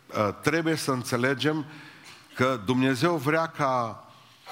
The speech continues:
să ne spună ceva. Și astăzi Dumnezeu vrea să ne spună despre sărbătoarea aceasta,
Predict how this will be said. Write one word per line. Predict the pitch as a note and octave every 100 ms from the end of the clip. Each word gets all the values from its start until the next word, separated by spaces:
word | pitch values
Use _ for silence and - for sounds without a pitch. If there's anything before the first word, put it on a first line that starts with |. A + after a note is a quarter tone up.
| - - - - _ _ _ _
să | - D3
ne | C#3 C#3
spună | - - F3+ D3+ A2+
ceva. | G#2+ E2+ D#2 - - _ - - -
Și | - G#2+ -
astăzi | B2+ D#3 D#3+ - A#2+ A#2+ C3 - - - - -
Dumnezeu | G#2+ B2 C#3 C3 E3
vrea | D#3 D#3+
să | D#3+
ne | D3+ C#3+
spună | - - - E3 A#2 A#2+ - - - -
despre | G#2+ G#2+ F3 - D#3+
sărbătoarea | C3 - A2+ A#2 A#2+ C#3 C3
aceasta, | G#2+ G2+ G#2 - C3